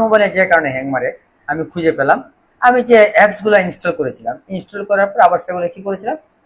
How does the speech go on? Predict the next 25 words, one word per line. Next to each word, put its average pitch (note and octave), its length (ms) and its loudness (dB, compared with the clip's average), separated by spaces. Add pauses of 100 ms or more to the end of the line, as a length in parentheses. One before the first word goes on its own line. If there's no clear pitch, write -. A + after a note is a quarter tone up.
আনইনস্টল F#3 460 0
করেছি। B2 240 -6 (680)
তো G3 60 0 (160)
আনইনস্টল G#3 400 -2
করার A#3 280 6
পর G#3+ 100 2 (140)
দেখা F3+ 220 2
যায় A#3 120 4 (300)
অ্যাপসগুলো F#3 440 2
ব-, F3 240 -2
ডিভাইসে F3 320 0 (140)
থেকে D#3 260 0
যায়। G2+ 140 -8 (520)
ওই G3+ 180 2
কারণে G3 260 4
কিন্তু G#3+ 200 -6 (460)
মোবাইল G3 280 2 (280)
হ্যাং D#3+ 200 0
মারে। - 160 -8 (560)
সেই - 220 -10
অ্যাপসগুলো A3+ 460 4
আমি F3+ 160 -4
ডিলিট E3 300 -4
করবো D3+ 240 0
কীভাবে, C#3 260 -2